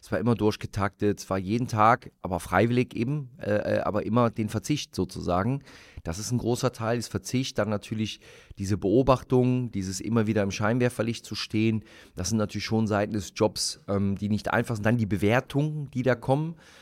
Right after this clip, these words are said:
Ähm, und du weißt dann auch manchmal, der eine oder andere, wie er bewertet, macht er auch, weil du ihm vielleicht auch mal die Meinung gesagt hast. Und er nimmt das dann persönlich und bewertet dich auch schlechter, versucht dir dann Steine in den Weg zu legen.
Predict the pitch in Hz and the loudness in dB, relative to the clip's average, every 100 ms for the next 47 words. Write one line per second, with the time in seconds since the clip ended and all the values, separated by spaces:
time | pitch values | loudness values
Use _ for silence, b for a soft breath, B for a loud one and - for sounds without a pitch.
0 | B B - 101 101 98 98 98 101 87 | B B 0 2 4 2 0 0 -2 0
1 | 95 101 117 117 98 107 113 113 107 98 | 2 4 4 2 2 4 4 4 2 2
2 | 98 107 82 110 104 98 101 95 92 101 | 2 2 2 0 0 0 2 2 2 2
3 | 113 - 104 - 110 92 98 - 92 95 | 0 -2 -4 -2 -2 -2 -4 -6 -6 -4
4 | 98 87 98 98 98 98 104 95 90 92 | -4 -6 -6 -6 -6 -6 -6 -4 -4 -2
5 | 120 107 107 - 117 113 - B B B | 0 0 -4 0 -2 -2 -6 B B B
6 | B 95 - 104 104 104 - 95 92 85 | B -4 -2 0 2 0 0 0 0 2
7 | 101 117 113 95 95 101 113 123 117 107 | 4 4 2 -2 0 2 2 0 -2 -2
8 | - 117 117 120 113 101 92 95 104 95 | 0 0 2 2 2 0 -4 -4 -4 -4
9 | 92 98 117 113 107 107 110 - 104 107 | -2 0 2 2 2 0 -2 -2 2 4
10 | 110 107 104 | 4 2 0